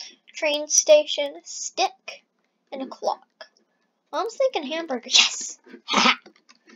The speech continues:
I don't even need a vote. So I don't think they have, uh,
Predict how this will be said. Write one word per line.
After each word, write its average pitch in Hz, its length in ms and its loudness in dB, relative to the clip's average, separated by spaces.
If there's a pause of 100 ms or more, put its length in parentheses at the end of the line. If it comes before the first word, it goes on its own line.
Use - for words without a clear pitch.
(460)
I 277 140 0
don't 202 160 -12
even 202 180 -10
need 254 160 -12
a 320 60 -8
vote. - 320 -6 (640)
So - 220 -6
I 349 120 -4
don't 381 260 -12
think 320 400 -12
they 294 160 4
have, 277 340 -4
uh, 240 220 -2